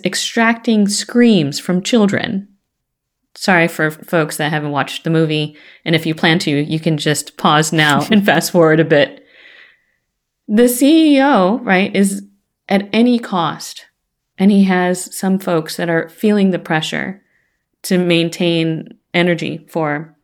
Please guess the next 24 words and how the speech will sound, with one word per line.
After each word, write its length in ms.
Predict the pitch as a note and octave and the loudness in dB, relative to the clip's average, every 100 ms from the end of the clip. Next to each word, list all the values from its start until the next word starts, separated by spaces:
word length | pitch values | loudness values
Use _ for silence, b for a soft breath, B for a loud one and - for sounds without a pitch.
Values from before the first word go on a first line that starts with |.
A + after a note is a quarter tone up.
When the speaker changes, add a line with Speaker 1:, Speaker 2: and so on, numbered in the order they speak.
| _ _ - | _ _ -10
Speaker 1:
Monstropolis 760 | E3+ D#3+ D#3+ D#3 C#3+ B2+ - - | -4 -4 -2 -4 -2 -6 -8 -12
or 100 | - | -12
whatever. 340 | - - - G3 G#3 _ _ _ _ | -10 -8 -8 -8 -12 _ _ _ _
Speaker 2:
Yeah. 280 | - F3 - - - _ b b b b b b b _ _ _ | -2 -2 -2 -10 -20 _ b b b b b b b _ _ _
Speaker 1:
And 500 | A3 A3 G#3+ G#3 - - - | 0 2 2 -2 -8 -20 -4
this 300 | G3 B3 B3 | 2 4 4
idea 800 | A3 A3+ G3 A#3+ E4 D#3+ - - - | 4 4 4 2 2 0 -2 -6 2
of 420 | G3+ F#3+ F#3 - b b b _ - | 4 4 2 -2 b b b _ -18
pressure 840 | - A#3 C#4 - A#3 E3+ D#3+ G3 - - | -2 2 4 4 2 2 0 -4 -12 0
is 240 | G3 F#3+ | 4 4
exemplified 840 | - F#3 F#3+ C#4+ E4 - E3 D#3+ D#3+ | 0 0 0 2 0 2 2 2 2
in 120 | F3+ | 0
such 280 | G#3 G#3 - | 0 0 0
a, 260 | F#3 E3 D#3+ - _ | -2 -2 -6 -20 _
I 120 | - A3 | -6 0
don't 180 | A#3+ | 0
know, 200 | B2 C3 - | 2 0 0
a 60 | |
very 400 | F3+ F#3+ A#3 B3 | 0 4 4 4
beautiful, 1080 | G#3+ F#3+ F#3+ G#3 G#3 G3 F3+ F3 F3 E3+ E3+ B B B B B _ - | 4 2 2 2 2 2 4 6 4 2 -4 B B B B B _ -4
fun 800 | - A3 G#3+ G#3 G3+ G3 G3+ - | 2 4 6 4 6 4 2 -4
way. 380 | F#3+ G#3 G3+ F3+ | 0 4 4 4
But 160 | F3+ | 2
it's, 320 | F3+ G3+ G3+ | 2 2 0